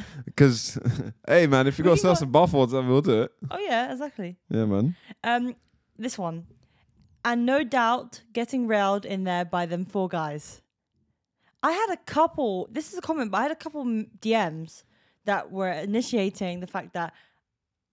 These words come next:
Speaker 2: clearly the other guys in there were fucking me.
Speaker 1: Wait, so guys are so weird. So just because you're in a group of four other guys, bear in mind one of them is your boyfriend, been your boyfriend for
Speaker 2: Yeah.
Speaker 1: seven years now,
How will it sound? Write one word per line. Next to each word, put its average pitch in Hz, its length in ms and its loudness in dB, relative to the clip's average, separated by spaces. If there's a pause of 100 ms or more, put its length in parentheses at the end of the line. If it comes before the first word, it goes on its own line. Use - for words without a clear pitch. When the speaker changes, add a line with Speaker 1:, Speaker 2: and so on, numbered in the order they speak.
(280)
Speaker 2:
clearly 226 600 0
the 196 120 -4
other 208 180 -2
guys 196 220 0
in 190 80 -4
there 180 100 -2
were 175 180 -2 (120)
fucking 175 320 -8
me. 143 220 -16 (300)
Speaker 1:
Wait, 143 220 -4 (160)
so 180 340 -6 (960)
guys 285 280 0
are 240 60 -2
so 214 200 0
weird. 139 380 2
So 135 120 -4
just 208 260 -6
because 170 440 -4 (420)
you're 156 200 0
in 151 100 0
a 147 60 0
group 156 400 0 (300)
of 120 160 -2
four 160 320 2
other 131 160 2
guys, 117 480 0
bear 143 260 4
in 139 80 2
mind 123 240 2
one 131 160 2
of 120 100 2
them 113 120 2
is 104 80 0
your 110 100 2
boyfriend, 107 800 4 (400)
been 156 220 8
your 113 100 4
boyfriend 101 440 -2
for 101 80 -4
Speaker 2:
Yeah. - 100 -4
Speaker 1:
seven 117 260 4
years 113 260 4
now, 87 320 -4